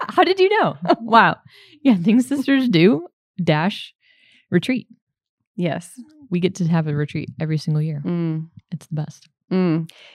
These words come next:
Speaker 2: It's the most wonderful time of the year. <laughs>
Speaker 1: <laughs> Ladies and gentlemen, you thought it was Christmas. <laughs>
Speaker 2: It's actually retreat.
Speaker 1: Y-, you're wrong. <laughs>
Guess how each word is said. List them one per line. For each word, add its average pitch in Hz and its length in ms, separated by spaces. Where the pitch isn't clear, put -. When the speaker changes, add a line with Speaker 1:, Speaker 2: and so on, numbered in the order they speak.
Speaker 2:
It's 190 180
the 196 120
most 180 300
wonderful 175 400
time 165 240
of 160 140
the 156 80
year. 156 320
<laughs> - 60
Speaker 1:
<laughs> 269 140
Ladies 151 260
and 151 80
gentlemen, 165 340
you 151 100
thought - 160
it 156 60
was - 120
Christmas. - 520
<laughs> 180 60
Speaker 2:
It's 226 180
actually 208 400
retreat. 202 500
Speaker 1:
Y-, - 360
you're 160 220
wrong. 151 280
<laughs> 214 80